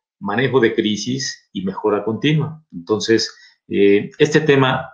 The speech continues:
que es muy relevante, eh, lo he, eh, aplicado por varios años en empresas, eh, grandes de manufactura, eh, y créanme que, eh, es bien importante tener, eh, un sistema preparado que no tenerlo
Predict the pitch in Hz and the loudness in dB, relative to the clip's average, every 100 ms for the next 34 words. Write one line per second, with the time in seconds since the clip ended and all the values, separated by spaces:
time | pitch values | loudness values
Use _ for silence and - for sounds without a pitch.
0 | _ 104 107 117 110 107 101 104 104 101 | _ 0 0 0 0 2 2 2 0 0
1 | 113 113 95 101 98 101 113 120 127 131 | 2 2 0 0 0 2 4 6 6 2
2 | - 127 104 98 95 98 110 98 120 123 | -4 -2 0 0 -2 -6 -12 -6 0 4
3 | 123 - - _ _ _ - 107 127 156 | 2 0 -12 _ _ _ -6 0 2 2
4 | 143 117 104 110 120 - - 95 95 95 | 0 -2 -2 -4 -8 -14 -14 -10 -8 -4
5 | 107 104 113 104 - - 90 90 95 107 | -2 -2 -4 -2 -4 -2 -2 0 0 0
6 | 110 98 113 - _ _ 95 92 87 - | 0 0 0 -2 _ _ -10 -8 -10 -12
7 | 87 - 104 107 - - - - _ - | -12 0 2 2 -4 -18 -20 -20 _ -4
8 | 95 95 98 101 - 104 123 120 120 120 | 0 4 4 4 2 -2 2 4 4 2
9 | 113 - 95 90 90 - _ _ _ - | 0 2 2 2 0 -6 _ _ _ -2
10 | 104 101 - 117 113 127 131 123 101 95 | 2 2 4 0 4 2 4 2 0 -2
11 | 110 98 104 98 98 104 101 - _ _ | -2 -2 -4 -4 -4 -4 -6 -12 _ _
12 | _ _ - 95 95 165 139 139 120 117 | _ _ -6 -2 -2 0 0 0 0 2
13 | 110 110 98 - 92 101 113 139 - _ | 2 2 0 0 0 2 2 0 -8 _
14 | _ _ _ _ 107 104 107 104 82 71 | _ _ _ _ 0 2 0 0 -2 -4
15 | - | -10